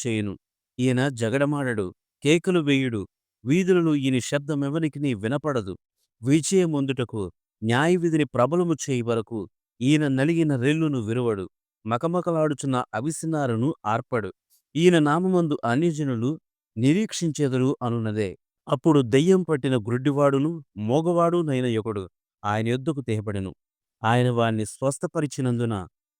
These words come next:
ఆ మోగవాడు మాట్లాడు శక్తియు చూపును గలవాడాయెను. అందుకు ప్రజలందరూ విస్మయముంది, "ఈయన దావీదు కుమారుడు కాడా?"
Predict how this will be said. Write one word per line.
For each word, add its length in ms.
ఆ 160
మోగవాడు 640
మాట్లాడు 540
శక్తియు 560
చూపును 440
గలవాడాయెను. 800
అందుకు 320
ప్రజలందరూ 680
విస్మయముంది, 920
"ఈయన 200
దావీదు 480
కుమారుడు 460
కాడా?" 480